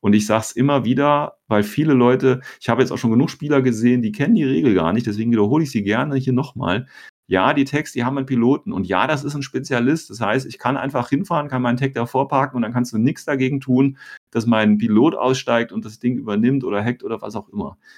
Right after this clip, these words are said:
Das funktioniert und das habe ich ganz, oder das sehe ich ganz, ganz selten, selbst bei den Spielern, die selber einen Tech spielen, die haben das irgendwie gar nicht so auf dem Schirm.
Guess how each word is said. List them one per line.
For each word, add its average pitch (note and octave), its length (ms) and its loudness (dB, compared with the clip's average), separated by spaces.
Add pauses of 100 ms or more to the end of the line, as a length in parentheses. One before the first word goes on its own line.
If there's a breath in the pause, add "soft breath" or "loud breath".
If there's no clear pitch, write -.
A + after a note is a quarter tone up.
(120)
Das - 160 -16
funktioniert C3 840 2 (320 loud breath)
und A#2 140 -4
das A#2 220 -2
habe C3+ 180 0
ich E3 340 -4
ganz, D#3 340 -4
oder A#2+ 180 2
das G#2+ 120 -6
sehe D3 140 2
ich C#3+ 160 -4
ganz, E3+ 300 -2
ganz - 260 -6
selten, B2+ 320 -4
selbst B2+ 220 -4
bei C#3+ 80 -4
den C3+ 100 -2
Spielern, C3+ 260 -4
die C#3 80 -2
selber C3 300 0
einen A2+ 100 0
Tech G2+ 220 -6
spielen, A#2 500 -2 (640 soft breath)
die G#2 100 2
haben D3 140 2
das E3 180 -2
irgendwie D3+ 280 0
gar B2+ 180 2
nicht F3 160 -6
so G#2+ 120 -2
auf B2+ 120 -2
dem C3+ 100 -4
Schirm. - 540 -6